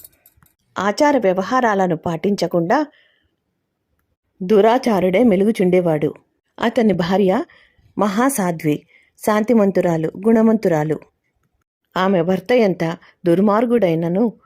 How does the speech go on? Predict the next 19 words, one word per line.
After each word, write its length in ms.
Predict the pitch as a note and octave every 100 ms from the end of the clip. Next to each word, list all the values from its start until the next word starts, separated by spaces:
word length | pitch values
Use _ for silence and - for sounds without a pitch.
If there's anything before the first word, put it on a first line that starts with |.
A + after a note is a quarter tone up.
| _ _ _ _
విసుగు 320 | F#3 A3 C4+ C4+
చెందక 560 | F#3 D#3+ F#3 G#3+ B3 - _ _ _ _ _ _ -
సకల 400 | - C4 C4 A3
ఉపచారాలు 680 | E3+ - - B3 A#3+ A#3 A#3
చేయుచు 640 | A#3 F3+ F3+ F3 E3 - _ _ _ - A3
తన 180 | F#3+ D#3+ _ _ _ _ _ _ A3
పతివ్రతా 560 | A3 C4+ C4+ C4+ C4
ధర్మాన్ని 600 | A3+ G#3+ G3+ F3+ F3+ D#3 -
పాటిస్తూ 480 | E3+ D#3+ E3+ - B3+
ఉండేది. 460 | F3+ D#3+ C#3+ C#3+ - _ _ _ -
మందరుడు 600 | F#3 G#3+ A3 G3+ G#3 F4+ _ _
ఇతరుల 360 | G#3 G#3+ D#4 D4
ఇళ్లల్లో 500 | G#3 G3+ F#3+ G3 C4
వంట 240 | A3+ F#3
చేయుచున్నను 720 | A3+ G3 F#3 F#3 E3+ F#3 E4 - _ _ _ -
ఇల్లు 200 | B3 C#4+
గడవక 540 | G#3 E3+ E3+ F#3+ D#4+ - _ _ _ _ _ _ _ G3
మరొక 400 | G3+ G3 F3+ F3 _ -
వర్తకం 440 | G#3 C4+ C4+ B3